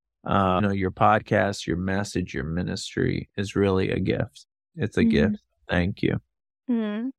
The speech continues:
Speaker 2: thank you. Thank you. I love it. Thank you. Well, I hope and I pray today's episode has blessed you. I will have links from today's podcast and resources in the show notes on C P N shows dot com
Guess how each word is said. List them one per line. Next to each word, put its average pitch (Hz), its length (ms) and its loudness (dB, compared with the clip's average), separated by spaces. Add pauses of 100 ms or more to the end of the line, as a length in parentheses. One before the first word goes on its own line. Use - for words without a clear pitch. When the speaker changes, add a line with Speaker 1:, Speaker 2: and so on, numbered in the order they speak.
Speaker 2:
thank 262 300 6 (100)
you. 226 600 0 (280)
Thank - 340 -8
you. - 400 -2 (320)
I 247 120 0
love - 300 -2
it. - 120 -8 (100)
Thank 262 280 -4
you. - 40 -20 (1000)
Well, 226 160 6
I 262 280 8
hope 285 280 6
and 240 180 6
I 247 120 6
pray 247 300 2
today's 233 380 0
episode 226 540 0
has 220 280 -2
blessed - 580 2
you. 226 440 6
I 226 180 4
will 233 160 6
have 220 220 4
links 247 380 4
from 233 180 4
today's 220 320 -6
podcast 208 600 2
and 254 240 6
resources 220 760 2
in 240 160 8
the 220 100 8
show 196 260 2
notes 196 360 0
on 202 220 4
C 226 180 2
P 220 160 4
N 208 140 6
shows 196 320 2
dot - 220 -2
com 196 360 0